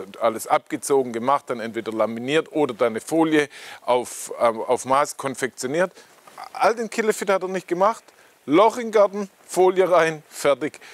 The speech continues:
Am besten noch, gut, hängt jetzt immer von der Bodenbeschaffenheit ab, wenn Sie einen sandigen Boden haben, ein, ein,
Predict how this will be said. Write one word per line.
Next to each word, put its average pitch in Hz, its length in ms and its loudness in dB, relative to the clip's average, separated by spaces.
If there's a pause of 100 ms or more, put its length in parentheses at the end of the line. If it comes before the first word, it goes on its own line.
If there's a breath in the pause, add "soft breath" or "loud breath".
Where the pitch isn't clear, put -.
(280 loud breath)
Am 131 120 -4
besten 170 320 0
noch, 175 200 0
gut, 170 220 0
hängt 135 200 -2
jetzt 135 160 -6
immer 139 140 -6
von 139 160 -10
der 127 60 0
Bodenbeschaffenheit 151 920 -2
ab, 139 160 0 (300 loud breath)
wenn 147 160 -2
Sie 147 80 0
einen 147 100 0
sandigen 143 440 -4
Boden 156 320 -2
haben, 165 200 -2 (100)
ein, 135 320 -12
ein, 131 220 -8